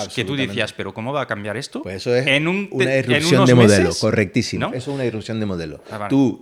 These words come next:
Speaker 2: ha llegado
Speaker 1: Entonces
Speaker 2: un competidor, te ha metido algo que te ha barrido o te va a barrer.
Speaker 1: Vale.
Speaker 2: Porque está claro que
Speaker 1: Y
Speaker 2: esto que te ha pasado a ti, te ha pasado a mucha gente.
Speaker 1: Claro, entonces, em, hay dudas sobre esta ruptura, ¿no? De esta
Speaker 2: Ujú.
Speaker 1: nueva tecnología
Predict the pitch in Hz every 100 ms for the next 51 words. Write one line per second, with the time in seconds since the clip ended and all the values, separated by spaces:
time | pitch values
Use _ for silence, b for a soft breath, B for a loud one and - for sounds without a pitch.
0 | - 135 139 135 123 123 127 120 127 202
1 | - B B 156 143 120 117 104 98 143
2 | 175 233 240 B B 117 123 - - 123
3 | 101 90 85 76 - - 85 85 78 131
4 | - _ _ _ - 104 95 85 90 95
5 | 104 113 113 117 117 113 110 104 104 160
6 | - - 113 101 120 123 - 123 - -
7 | - _ b b b 135 120 87 - -
8 | 123 120 - - 120 117 110 104 104 101
9 | 101 98 95 - _ - 107 110 123 123
10 | 123 - - - 110 104 101 98 - 101
11 | 101 101 - 139 156 175 147 151 117 87
12 | 107 107 110 110 110 107 110 _ _ -
13 | 113 110 107 107 - 143 220